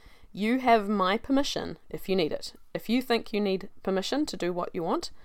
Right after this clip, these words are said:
you have it now. This is it. Jamie is giving you permission to write whatever you want to write. Write what you love. Write that thing that you're like, "Oh, I'd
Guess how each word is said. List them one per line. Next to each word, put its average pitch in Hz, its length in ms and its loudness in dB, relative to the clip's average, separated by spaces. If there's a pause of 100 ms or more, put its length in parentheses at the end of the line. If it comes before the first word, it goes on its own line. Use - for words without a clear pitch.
(320)
you 180 80 -4
have 190 180 8
it - 80 4
now. 196 400 0
This - 180 -2
is 196 140 0
it. - 180 -2 (800)
Jamie 208 420 4
is 160 200 -4
giving 202 340 4
you 240 100 4
permission 247 600 0 (640)
to - 140 -8
write 175 240 -4
whatever 220 720 2 (960)
you 170 200 -8
want 180 340 -2
to 202 160 -2
write. 175 580 0 (680)
Write 180 260 6
what 214 160 4
you 233 80 2
love. 285 420 0 (720)
Write 196 480 2 (340)
that 196 320 4
thing 233 420 4
that 226 120 2
you're 208 100 0
like, 202 240 2
"Oh, 220 220 4
I'd 226 220 4